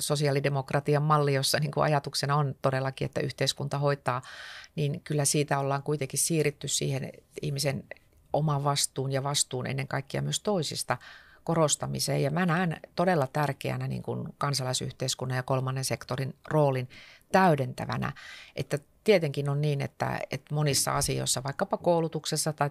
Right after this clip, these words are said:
terveydenhuollossa, niin julkinen sektori on se, joka kantaa sen pääasiallisen vastuun, mutta sitä hienolla tavalla pystyy sitten kolmas sektori, järjestöt, yhdistykset, seurakunnat tukemaan. Ja samalla tavalla ihan jos ajatellaan vaikkapa heikommassa asemassa olevien ihmisten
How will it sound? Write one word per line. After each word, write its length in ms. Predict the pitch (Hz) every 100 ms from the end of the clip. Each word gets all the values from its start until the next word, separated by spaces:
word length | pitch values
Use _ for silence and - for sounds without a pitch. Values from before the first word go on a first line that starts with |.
| -
terveydenhuollossa, 960 | 143 135 135 139 139 131 131 139 151
niin 240 | 143 135 -
julkinen 400 | 143 131 135 135
sektori 440 | 135 127 - 127
on 100 | 127
se, 100 | 127
joka 220 | 135 131 123
kantaa 440 | 131 131 - 127
sen 200 | 143 151 - - - - -
pääasiallisen 640 | 160 139 - 135 135 143
vastuun, 480 | 147 139 - - 151
mutta 240 | 160 -
sitä 380 | 190 202 175 165 -
hienolla 320 | 202 165 139
tavalla 320 | 131 139 131
pystyy 400 | 131 135 - 127
sitten 240 | 131 - 143
kolmas 360 | - 131 127 -
sektori, 440 | - - 123 127 - - -
järjestöt, 480 | 151 143 127 127 139 -
yhdistykset, 640 | 131 123 131 - - 131
seurakunnat 640 | - 139 123 131 - 131 131
tukemaan. 520 | - - 123 117 170 170 - - -
Ja 80 | 151
samalla 300 | 170 175 151
tavalla 320 | 147 143 139
ihan 220 | 147 156
jos 160 | 147 -
ajatellaan 420 | 131 131 131 131
vaikkapa 400 | 131 139 - 131
heikommassa 540 | 143 127 135 131 117 -
asemassa 460 | 131 - - -
olevien 360 | - - - -
ihmisten 520 | 139 139 139 - 151